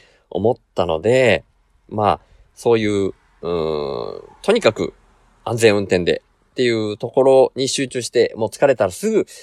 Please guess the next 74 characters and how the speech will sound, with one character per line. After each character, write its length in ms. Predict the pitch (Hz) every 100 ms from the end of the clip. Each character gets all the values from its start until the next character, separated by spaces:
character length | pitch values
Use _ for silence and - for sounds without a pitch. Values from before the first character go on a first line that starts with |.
| _
休 240 | - 98
ん 60 | 104
で 100 | 87
っ 40 | -
て 100 | 98
い 60 |
う 20 |
ふ 60 | 92
う 20 |
に 80 | 95
し 80 | -
よ 60 | 95
う 40 |
と 80 | 90
思 100 | 90
っ 60 | -
て 100 | 92
た 140 | 80
の 100 | 80
で、 320 | 113 156 95 _ _ _
だ 100 | -
い 60 | 123
ぶ 120 | 123
朝 180 | 120 -
早 240 | - 98 95
め 100 | 90
に 140 | 85
出 100 | 87
ま 200 | 87 90
し 140 | -
て、 340 | - 156 151 - _ - _ -
え 320 | 90 87 82
ー、 40 | 78
八 280 | 120 117
時 160 | 185 208
台 220 | 160 107
に 120 | 82
は 140 | 76 69
出 180 | - -
発 220 | 95 -
し 40 | -
た 120 | 95
ん 60 | 73
で 60 |
す 120 | - 135
ね。 160 | 175 _ _ _ _ _ -
で、 220 | 127 117
チ 140 | 117
ッ 20 | 156
ペ 100 | 143
さ 160 | 113
ん 80 | 110
に 80 | 120
は、 240 | 170 131 _ _ _ _
え 220 | - 92
ー、 40 | 82
六 280 | 95 123 151
時 160 | 156
ぐ 80 | 170
ら 100 | 156
い 80 | 127
に 140 | 107
着 140 | - -
く 80 | 120
よ 140 | 104
う 20 |
に 140 | 107 120
っ 40 |
て 160 | - 101
い 80 |
う 60 | 104
感 240 | - 92
じ 100 | 90
で、 260 | 98 127 101